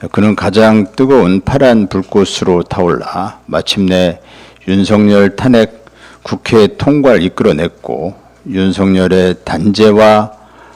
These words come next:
파면을 코앞에 두고 잠시 우리 곁을 떠나게 되었습니다.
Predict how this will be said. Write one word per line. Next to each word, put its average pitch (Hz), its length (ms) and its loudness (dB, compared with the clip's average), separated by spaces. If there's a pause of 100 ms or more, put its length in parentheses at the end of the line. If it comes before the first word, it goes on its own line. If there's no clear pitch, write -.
(160)
파면을 131 520 2
코앞에 - 460 -2
두고 - 540 -10 (360)
잠시 92 580 -4
우리 95 240 -2
곁을 95 440 -2
떠나게 101 440 0
되었습니다. - 640 -10